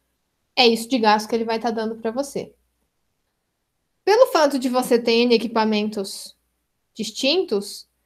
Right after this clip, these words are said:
faz sentido, portanto, você ter um vetor só pra armazenar essas correntes de cada um.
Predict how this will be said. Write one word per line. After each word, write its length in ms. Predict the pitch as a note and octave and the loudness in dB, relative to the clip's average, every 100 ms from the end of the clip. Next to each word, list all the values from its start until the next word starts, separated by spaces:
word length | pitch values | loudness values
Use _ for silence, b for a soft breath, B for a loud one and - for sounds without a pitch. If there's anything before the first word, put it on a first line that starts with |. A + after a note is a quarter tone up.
| _ _ - | _ _ 2
faz 180 | C#4 C#4 | 4 4
sentido, 400 | D4 C#4 B3+ B3 | -2 -2 -2 -2
portanto, 500 | B3+ B3+ B3 B3 C4 | -4 0 -2 -2 2
você 540 | C#4 C#4 - B3+ C4+ | 4 4 2 4 4
ter 260 | C4+ B3 B3 | 4 2 2
um 100 | B3+ | 2
vetor 340 | C#4 C4 A#3+ | 2 2 2
só 160 | A#3+ C#4+ | 2 0
pra 140 | E4 | 0
armazenar 440 | E4+ E4+ E4 D4+ | 0 0 0 2
essas 260 | D4 D4 D4 | 0 -2 -6
correntes 540 | D#4 D4 A3+ A3 A#3 | -4 -2 -2 -4 -6
de 80 | A3+ | -6
cada 300 | - A3 B3 | -4 -4 -4
um. 160 | F#3+ | -6